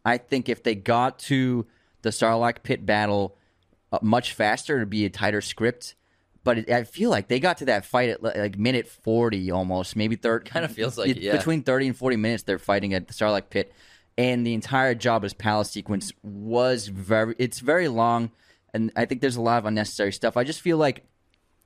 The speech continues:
Speaker 1: and a lot of, like, watching, it doesn't have the rewatch value as Empire.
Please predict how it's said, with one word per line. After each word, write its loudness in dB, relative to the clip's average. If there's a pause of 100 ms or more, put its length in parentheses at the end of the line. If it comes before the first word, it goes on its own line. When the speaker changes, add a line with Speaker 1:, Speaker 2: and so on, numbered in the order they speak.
(140)
Speaker 1:
and -2
a 0
lot 2
of, -18
like, 2
watching, 0
it -2
doesn't 0
have 0
the -2
rewatch 2
value 2
as -2
Empire. 0